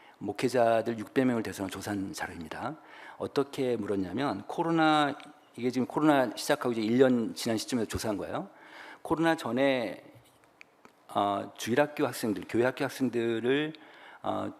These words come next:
교회 나오는 아이들을 백으로 봤을 때 지금 얼마나 됐-, 됩니까? 이렇게 물은 거예요. 그랬더니 온라인 예배까지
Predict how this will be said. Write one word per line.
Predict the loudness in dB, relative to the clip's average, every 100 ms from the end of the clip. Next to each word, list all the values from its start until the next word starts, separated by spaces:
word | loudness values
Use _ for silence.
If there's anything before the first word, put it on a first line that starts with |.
| -16 2
교회 | 4 6
나오는 | 6 4 4
아이들을 | 2 0 -2
백으로 | -2 -4 0 0
봤을 | 0 -4
때 | -6 -2 -2 -4 -8
지금 | -8 -2 -2
얼마나 | -2 -2 -4
됐-, | -6 -10 -20 -14
됩니까? | -4 -2 0
이렇게 | -2 -2
물은 | -2 2
거예요. | 2 2 -6
그랬더니 | -6 -4 0 0 0 -8 -16 -10 -2
온라인 | 2 4 4 4 2
예배까지 | 0 -2 -4